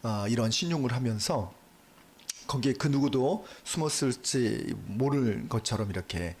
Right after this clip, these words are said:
진행을 하는 것이죠. 그로 말미암아, 아, 이렇게, 아, 이들이 무사히, 에, 그 다윗을 만나게 되었고, 다윗도 이들을 만나서,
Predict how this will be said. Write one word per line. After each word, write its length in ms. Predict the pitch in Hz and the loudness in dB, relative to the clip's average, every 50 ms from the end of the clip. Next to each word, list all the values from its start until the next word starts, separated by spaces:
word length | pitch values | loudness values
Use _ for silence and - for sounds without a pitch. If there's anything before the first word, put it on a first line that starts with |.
| - - - - - | -16 -20 -12 -8 -6
진행을 360 | - - 113 107 98 95 101 | -2 0 0 0 2 2 2
하는 200 | 120 127 127 110 | 2 2 2 0
것이죠. 440 | 92 85 - - - - - 98 - - - - - - - - - - - - | 0 -2 -2 -4 -4 -6 -10 -10 -12 -16 -20 -18 -16 -14 -14 -14 -14 -14 -10 -4
그로 180 | - 147 147 | -2 0 2
말미암아, 640 | 131 117 113 117 117 113 104 101 107 127 160 214 269 - - - - - - | 2 4 4 4 4 4 2 2 2 2 2 2 0 -2 -6 -18 -16 -6 -2
아, 240 | 113 110 107 104 107 | 0 2 2 4 2
이렇게, 640 | 110 107 110 101 - - - 123 113 107 101 - - - - - - - | 2 2 0 -2 -2 0 0 2 2 2 0 -2 -6 -10 -18 -20 -14 -8
아, 480 | - 110 104 107 104 101 98 98 95 98 104 | -4 -2 0 0 0 0 0 0 0 0 -2
이들이 180 | 107 110 117 110 | -2 -2 -2 0
무사히, 600 | 120 127 - - 123 113 123 160 147 117 92 - - - - - - - | 0 0 0 0 2 2 2 2 2 0 0 -2 -6 -12 -20 -18 -12 -8
에, 480 | 104 95 95 92 92 90 92 101 104 107 - | -6 -4 -2 -2 -2 -2 -2 -2 -4 -6 -4
그 420 | - 110 98 95 95 - 101 - - - | -2 0 2 2 2 0 -2 -4 -4 -2
다윗을 500 | - 123 127 131 123 117 - 120 123 120 | 0 2 4 4 2 2 2 0 -2 -2
만나게 440 | - 101 90 101 104 104 110 127 | -2 -4 -4 -2 -2 0 0 0
되었고, 540 | 110 107 90 85 - - - 165 185 262 - - - - - - | 0 0 -2 -2 -4 -2 0 0 0 0 -2 -8 -14 -14 -10 -6
다윗도 380 | - 127 123 123 123 - 131 | -2 0 2 2 2 2 2
이들을 280 | 113 113 107 113 123 113 | 2 2 2 0 0 0
만나서, 720 | 104 92 90 90 87 82 - - 160 143 107 - - | 0 0 0 -2 -2 -2 0 0 0 0 0 -2 -6